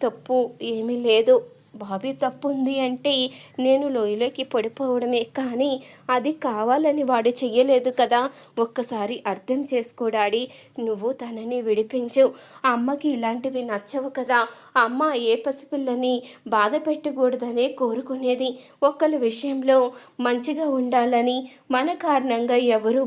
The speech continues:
బాధపడకూడదనే కోరుకునేది కదా. కనీసం నా కోసం కాకపోయినా అమ్మ కోసమైనా బాబీని విడిపించు డాడీ"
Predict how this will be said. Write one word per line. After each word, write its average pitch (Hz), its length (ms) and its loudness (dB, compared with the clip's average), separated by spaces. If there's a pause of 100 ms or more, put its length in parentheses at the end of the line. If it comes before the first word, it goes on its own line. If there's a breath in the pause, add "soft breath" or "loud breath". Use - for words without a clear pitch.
(120)
బాధపడకూడదనే 240 1040 0 (140)
కోరుకునేది 254 720 0
కదా. 233 220 2 (440 loud breath)
కనీసం 233 440 -2 (180)
నా 208 100 0 (160)
కోసం 294 280 -2 (120)
కాకపోయినా 240 720 -2 (400 loud breath)
అమ్మ 240 180 -2 (120)
కోసమైనా 285 580 -4 (100)
బాబీని 220 480 -2
విడిపించు 254 540 -4
డాడీ" 233 280 0